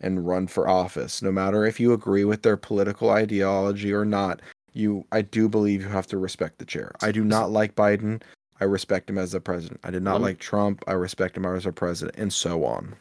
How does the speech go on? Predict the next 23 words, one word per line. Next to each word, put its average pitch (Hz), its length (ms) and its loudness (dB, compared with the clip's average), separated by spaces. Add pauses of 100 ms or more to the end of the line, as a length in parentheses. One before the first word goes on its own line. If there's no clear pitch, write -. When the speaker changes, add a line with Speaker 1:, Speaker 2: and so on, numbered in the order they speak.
Speaker 2:
Let 117 160 -2
me 156 140 -2
set 135 200 0
it 107 120 -4
straight. 101 340 -2
It's - 180 -6
not 131 240 0
the 113 160 4
actual 101 460 0
politics 92 680 -4
that 87 100 -2
I'm 87 120 -4
impressed 82 400 -6
by. 82 160 0
It's - 320 -8
the 101 160 0
amount 95 260 -2
of 95 120 -8
corruption 82 640 -6
that 87 120 -4
I'm 92 120 -6
impressed 85 420 -6
by. - 220 -4